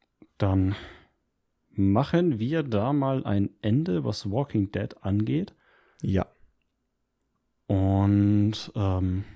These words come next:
Speaker 1: leiten über zu der nächsten Kategorie,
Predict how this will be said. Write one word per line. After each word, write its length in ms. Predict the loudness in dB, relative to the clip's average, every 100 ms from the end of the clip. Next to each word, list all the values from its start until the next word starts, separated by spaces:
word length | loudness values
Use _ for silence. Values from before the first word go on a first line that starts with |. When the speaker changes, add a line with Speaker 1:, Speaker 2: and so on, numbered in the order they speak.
| -20 _ -20 -20 _ _ _ _ _ _ _ _ -6
Speaker 1:
leiten 480 | -2 0 0 -4
über 400 | -4 -2 -2 -2
zu 220 | -4 -6 -2
der 240 | 0 2
nächsten 880 | 2 2 2 0 -6 -4 -2 -2 -2
Kategorie, 680 | -4 -4 -2 -2 0 -2